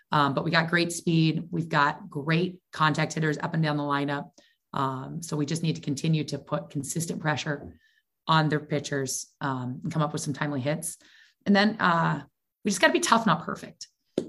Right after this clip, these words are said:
And we talk about that a lot. Um, you know, I think it's, it's easy to, to dwell on the things that don't go right. Um,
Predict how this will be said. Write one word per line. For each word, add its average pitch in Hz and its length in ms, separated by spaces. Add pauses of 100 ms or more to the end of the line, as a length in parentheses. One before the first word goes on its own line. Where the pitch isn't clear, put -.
(100)
And 151 300
we 190 120
talk 196 200
about 190 200
that 165 120
a 156 40
lot. 151 380 (340)
Um, 147 420
you 156 100
know, 147 80
I 139 80
think 160 200
it's, - 220
it's 165 180
easy 160 240
to, 139 260 (600)
to - 80
dwell 170 320
on 156 260 (140)
the 160 100
things 165 240
that 165 120
don't 151 160
go 151 120
right. 151 340 (320)
Um, 139 640